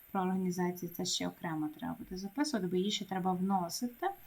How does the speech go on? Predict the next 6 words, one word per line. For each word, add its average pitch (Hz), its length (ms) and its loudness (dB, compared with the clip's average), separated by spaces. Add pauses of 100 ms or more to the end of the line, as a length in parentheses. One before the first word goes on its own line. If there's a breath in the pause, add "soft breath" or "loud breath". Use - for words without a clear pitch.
(380 loud breath)
Ось, - 200 -4
а 202 240 8
отут 294 400 2
автотекстом, 214 800 0
принаймні, 196 640 4 (560 loud breath)
е, 170 720 4